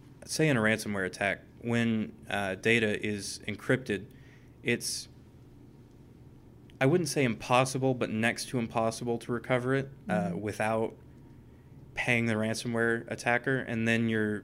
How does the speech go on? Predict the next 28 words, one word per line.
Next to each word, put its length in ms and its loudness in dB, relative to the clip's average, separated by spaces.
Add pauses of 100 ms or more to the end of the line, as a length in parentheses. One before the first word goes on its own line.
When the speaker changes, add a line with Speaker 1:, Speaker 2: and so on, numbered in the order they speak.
(120)
Speaker 1:
hoping, 460 -4
"Okay, 380 -4
these 200 -8
people 360 -2
that 220 -4
attacked 380 -4
me, 240 -6 (840)
I 60 -2
hope, 360 0 (160)
you 80 -2
know, 80 2
I'm 160 -2
going 220 0
to 60 -6
pay 240 2
them 240 2
a 80 -4
large 360 4
amount 260 -2
of 60 -6
money 400 -4
and 160 -6
they'll 120 -8
give 240 -8
me 100 -8
my 420 -6
data 240 2
back." 280 -6